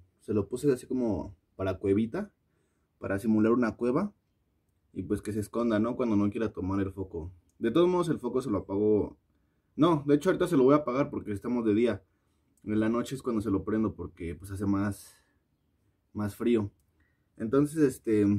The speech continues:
pues como les comento, le di de comer antes de grabar este video y antes de,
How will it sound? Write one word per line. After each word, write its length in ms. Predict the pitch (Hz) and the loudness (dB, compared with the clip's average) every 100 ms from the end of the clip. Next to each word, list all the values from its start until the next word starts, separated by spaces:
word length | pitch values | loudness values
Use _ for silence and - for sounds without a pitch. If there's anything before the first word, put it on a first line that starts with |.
| 98 _ - | -2 _ -10
pues 100 | 107 | 0
como 160 | 123 | 2
les 100 | 117 | 2
comento, 500 | 120 127 131 160 165 - _ _ _ _ _ _ | 2 0 2 2 0 -6 _ _ _ _ _ _
le 120 | 113 | 0
di 100 | 113 | 2
de 100 | 120 | 4
comer 400 | 139 113 110 160 - _ _ _ _ _ _ _ _ _ _ _ | 4 6 4 2 -4 _ _ _ _ _ _ _ _ _ _ _
antes 300 | - 110 123 | -4 0 2
de 80 | 113 | 2
grabar 320 | 101 98 107 | 2 2 2
este 200 | 113 - | 0 -2
video 440 | 104 92 117 139 156 | 0 2 4 4 6
y 80 | 131 | 4
antes 260 | 127 127 | 4 0
de, 320 | 110 95 92 | 2 2 2